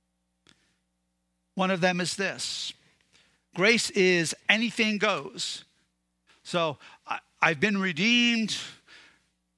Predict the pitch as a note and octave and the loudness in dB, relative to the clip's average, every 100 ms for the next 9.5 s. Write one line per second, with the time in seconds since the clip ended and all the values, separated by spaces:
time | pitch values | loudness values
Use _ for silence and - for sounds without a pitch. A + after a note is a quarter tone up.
0 | _ _ _ _ _ D3+ - G#3 G3+ E3+ | _ _ _ _ _ -6 -2 2 2 4
1 | G3 G3 F#3+ D#3 A3 G#3 A3 - F3 F#3+ | 4 4 2 2 0 2 0 0 6 6
2 | G3+ G3 F#3 G#3+ F3 D#3+ - B3+ A#3+ G#3+ | 6 -2 -2 -2 -2 -2 0 2 4 4
3 | G#3 D3 B2+ - - - - - - D#3+ | 4 0 -4 -6 -12 -16 -20 -14 -2 0
4 | G3+ A3+ F#3+ G3 F3 G3 G3 F3 F3+ F3 | 4 4 4 2 4 4 2 0 2 4
5 | D#3+ - F3 G3 G3 F#3+ D#3 D#3+ A#2 G#2 | 2 2 2 2 0 -4 -4 -4 -6 -14
6 | A2 - _ _ _ _ _ _ _ _ | -20 -20 _ _ _ _ _ _ _ _
7 | _ _ _ _ _ _ _ _ _ _ | _ _ _ _ _ _ _ _ _ _
8 | _ _ _ D3 C#3 D3+ F3+ E3+ - D#3 | _ _ _ -10 -4 -2 -2 -4 -8 -8
9 | - D3+ D3 C#3 - | -4 -4 -4 -8 -10